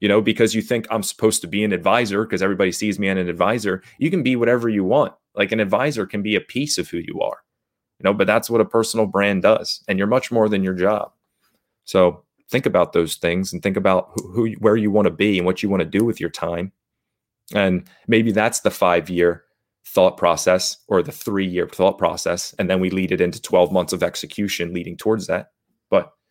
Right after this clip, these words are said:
that's something we deal with a lot. And it's not something I never thought I'd see. I didn't think we'd run into too much money.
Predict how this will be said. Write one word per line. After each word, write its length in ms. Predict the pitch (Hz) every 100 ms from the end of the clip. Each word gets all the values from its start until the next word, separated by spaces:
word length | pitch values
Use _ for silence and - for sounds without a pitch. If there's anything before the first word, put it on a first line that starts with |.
| - _ _ _ _ _
that's 200 | 98 95
something 320 | 107 98 104
we 80 | 98
deal 260 | 90 95 98
with 260 | 95 - -
a 60 |
lot. 340 | 98 107 120 -
And 100 | 95
it's 120 | 90
not 140 | 107 98
something 320 | 113 107 107
I 60 | 104
never 240 | 107 107
thought 240 | - 110
I'd 140 | 104 104
see. 300 | 113 120 85
I 60 | 104
didn't 200 | 113 113
think 160 | 113
we'd 120 | 117
run 200 | 95 104
into 180 | 104 101
too 240 | - - 107
much 300 | 107 - 92
money. 320 | 87 104